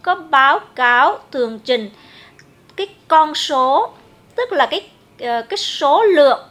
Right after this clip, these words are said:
sản phẩm được bán ra nữa. Như vậy thì nhà đầu tư, tức là người ta gọi là flat, không có biết gì. Chỉ biết là cái số doanh thu cao hay thấp, nhưng mà số lượng các sản phẩm bán ra như thế nào.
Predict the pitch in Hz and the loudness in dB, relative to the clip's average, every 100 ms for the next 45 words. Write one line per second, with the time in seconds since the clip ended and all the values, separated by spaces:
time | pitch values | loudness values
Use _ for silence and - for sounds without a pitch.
0 | _ _ _ - 262 - 302 285 190 302 | _ _ _ -6 -2 -2 -2 -2 -2 -6
1 | 247 240 226 208 294 311 277 220 240 311 | -4 -4 -2 -4 -2 -4 -6 -8 -10 -10
2 | 302 262 226 - - 220 226 208 220 233 | -2 0 0 -4 -14 -10 -8 -8 -10 -4
3 | 247 214 - _ 339 262 - - _ _ | -4 -4 -14 _ -4 -4 -4 -12 _ _
4 | 240 226 240 214 185 208 - 214 240 - | -12 -10 -4 -4 -4 -10 -2 2 2 0
5 | - - 320 320 349 349 403 262 240 220 | -10 -8 -8 -10 -10 -10 -10 -6 -6 -8
6 | _ - - - - - - 254 254 277 | _ -20 -20 -20 -20 -16 -6 -6 -2 -2
7 | 392 494 - _ - - 233 233 214 - | 0 -2 -12 _ -20 -8 -2 -2 -2 -8
8 | - 269 294 277 247 247 254 220 - _ | -6 -8 -4 -6 -6 -6 -4 -4 -10 _
9 | _ _ - 311 311 302 285 294 359 - | _ _ -2 2 2 0 -8 -2 -4 -4
10 | _ - _ _ 339 339 254 - - 254 | _ -20 _ _ -10 -6 -6 -6 -6 -6
11 | 330 294 254 - - _ _ _ - - | -4 -4 -2 -4 -10 _ _ _ -10 -4
12 | 233 226 233 208 269 226 254 285 262 247 | -4 -2 -6 -8 -8 -8 -6 -8 -8 -12
13 | 285 247 226 | -10 -6 -6